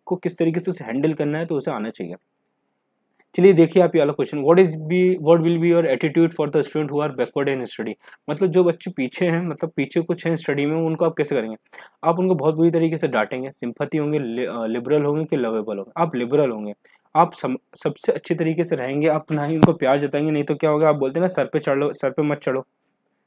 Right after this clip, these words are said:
नहीं तो क्या करेंगे, हमें परेशान करते हैं, सिंपैथी नहीं दिखाएंगे, सहानुभूति नहीं करेंगे, उनको पनिशमेंट नहीं देंगे, लिबरल होंगे, मतलब उदारवादी होंगे, ठीक है।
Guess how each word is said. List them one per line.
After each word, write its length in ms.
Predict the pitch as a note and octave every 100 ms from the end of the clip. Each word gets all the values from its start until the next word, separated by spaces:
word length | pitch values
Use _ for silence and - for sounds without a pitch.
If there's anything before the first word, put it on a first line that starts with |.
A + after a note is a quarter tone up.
| _ _ C#3
नहीं 60 |
तो 100 | C3+
क्या 160 | D3 D#3+
करेंगे, 240 | D#3+ E3
हमें 120 | C#3
परेशान 400 | D3+ B2 B2 C#3
करते 260 | C#3+ C3+ -
हैं, 40 |
सिंपैथी 420 | - C#3+ C#3+ D3+ D#3
नहीं 120 | D3+
दिखाएंगे, 320 | C#3+ C#3 C#3
सहानुभूति 480 | C#3 A#2 C#3+ C#3+ D3
नहीं 120 | D3
करेंगे, 320 | C#3 C3+ C3
उनको 240 | C#3+ C#3+ D3
पनिशमेंट 460 | C3+ B2+ - D3
नहीं 100 | D3
देंगे, 200 | C3+ C3+
लिबरल 360 | C3+ D3 E3 D3+
होंगे, 160 | B2
मतलब 260 | B2 C#3 F3+ - -
उदारवादी 480 | D3+ E3 D3+ B2 A#2
होंगे, 220 | G2 G2
ठीक 160 | D3
है। 80 | F3+